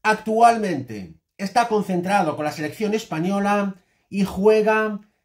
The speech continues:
en el Bayer Leverkusen. La está rompiendo, es el mejor lateral izquierdo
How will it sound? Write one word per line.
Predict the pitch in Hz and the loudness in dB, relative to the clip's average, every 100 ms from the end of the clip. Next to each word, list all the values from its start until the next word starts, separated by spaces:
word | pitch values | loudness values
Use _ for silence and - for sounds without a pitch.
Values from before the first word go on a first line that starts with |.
| _ _ | _ _
en | 220 220 | -2 0
el | 202 175 | 0 0
Bayer | 185 208 208 208 208 202 185 - | 4 4 2 -2 -2 -6 -10 -8
Leverkusen. | 214 214 175 - 190 - 107 87 78 - _ _ - | -2 0 -2 -2 -2 -2 -6 -8 -14 -20 _ _ -6
La | 175 196 | 0 2
está | 190 - 247 | 2 2 2
rompiendo, | 208 180 160 185 214 208 214 214 208 - _ _ | 4 2 0 2 2 4 4 4 2 -8 _ _
es | 220 233 240 | -6 -2 0
el | 226 | 0
mejor | 214 202 175 156 | 0 -2 0 0
lateral | 156 156 170 208 185 123 95 - | 0 -2 0 2 2 0 -6 -8
izquierdo | 185 175 - 226 214 147 123 87 | -8 -8 -6 0 0 0 -4 -6